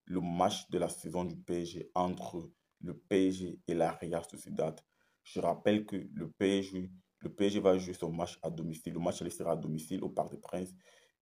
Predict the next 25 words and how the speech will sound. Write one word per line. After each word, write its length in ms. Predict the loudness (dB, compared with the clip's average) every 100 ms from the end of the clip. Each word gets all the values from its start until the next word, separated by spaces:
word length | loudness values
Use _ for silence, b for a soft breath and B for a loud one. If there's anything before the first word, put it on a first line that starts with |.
| 0
et 100 | 2
le 60 |
match 280 | 4 4 4
retour 400 | 0 -6 -4 -4
sera 460 | -4 -4 -2 -2 2
à 60 | 4
la 140 | 4
Real 240 | 2 -2
Sociedad. 520 | -4 -10 -4 -2 -2 6
Donc, 400 | 8 8 4 2
euh, 320 | 2 0 -4 -10 -18 _ _ _ _ _ _
ce 160 | -8 2
qui 120 | 2
signifie 360 | 4 2 2 0
que 80 | 2
le 220 | 4 4
P 200 | 6 8
S 80 | 6
G 80 | 2
doit 360 | 2 2 0
bien 360 | -12 -2 0 0 -4
négocier 600 | -6 -6 -10 -16 -16 -16 -10
son 80 | -6
match 260 | -6 -4
aller. 240 | -8 -8